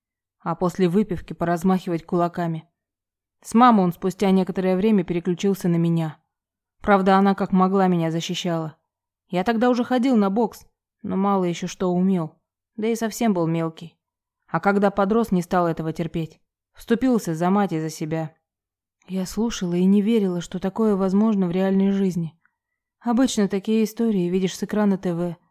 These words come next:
и они кажутся совсем далекими – чьими-то чужими, и думаешь, что с твоими близкими такого не может случиться.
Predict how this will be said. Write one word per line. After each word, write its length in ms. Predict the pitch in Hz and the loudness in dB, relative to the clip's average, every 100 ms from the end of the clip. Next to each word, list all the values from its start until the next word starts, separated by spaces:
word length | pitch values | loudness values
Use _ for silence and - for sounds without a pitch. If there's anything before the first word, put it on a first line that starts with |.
| _ _ _ _ - | _ _ _ _ -4
и 80 | 180 | 0
они 220 | 185 196 | 2 2
кажутся 420 | 220 202 196 196 | 0 -2 -4 -8
совсем 380 | 196 190 233 226 | -6 -4 0 2
далекими – 600 | 226 214 185 180 170 160 _ _ _ _ _ _ _ _ _ | 2 0 0 -2 -4 -6 _ _ _ _ _ _ _ _ _
чьими-то 480 | - - 262 247 254 | -8 2 6 6 2
чужими, 640 | - 254 226 208 165 156 _ _ _ _ | -2 -2 2 2 2 -2 _ _ _ _
и 120 | 240 | 0
думаешь, 460 | 208 262 262 180 165 | 4 6 6 6 2
что 200 | - 180 | -4 -8
с 40 | |
твоими 460 | - 175 170 190 247 | -4 -2 2 2 2
близкими 500 | 220 220 - 175 170 | 2 -2 -2 -4 -4
такого 400 | 175 - 175 185 | -6 -4 -2 2
не 140 | 202 | 4
может 340 | 214 262 262 - | 4 2 -2 -4
случиться. 560 | 202 - 175 - 160 | -4 -4 -8 -10 -20